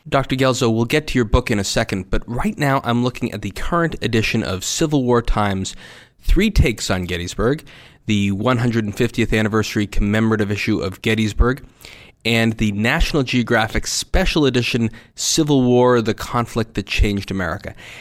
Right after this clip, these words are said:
Having listened to some of your earlier commentary about the way the country is reacting to the sesquicentennial, as we reach July first through third, twenty thirteen, how, in your view, one hundred and fifty years after Gettysburg, goes the sesquicentennial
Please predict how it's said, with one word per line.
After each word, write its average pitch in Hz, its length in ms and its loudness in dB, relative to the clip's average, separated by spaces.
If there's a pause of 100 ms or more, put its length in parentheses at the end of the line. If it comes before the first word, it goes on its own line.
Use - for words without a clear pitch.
(180)
Having 131 280 -2
listened 185 260 -2
to 135 60 0
some 131 260 0
of 113 60 -2
your 113 200 0
earlier 117 360 2
commentary 107 600 0
about 98 280 -2
the 98 60 0
way 104 160 0
the 101 60 -2
country 107 420 -4
is 95 120 -4
reacting 101 480 -2
to - 80 -8
the 98 80 -6
sesquicentennial, 98 1040 -4 (520)
as 117 180 -2
we 123 100 4
reach 165 380 0
July 113 380 2
first - 560 -2
through 110 200 -4
third, 110 480 0
twenty 117 320 2
thirteen, 101 600 -2 (300)
how, 165 380 0
in 135 180 0
your 110 240 2
view, 98 260 -2
one 104 240 0
hundred 135 340 -2
and 117 100 -2
fifty 110 280 -6
years 101 300 -2 (120)
after 110 300 -4
Gettysburg, 95 600 -2 (320)
goes 110 340 2
the 107 60 -4
sesquicentennial 98 1080 -4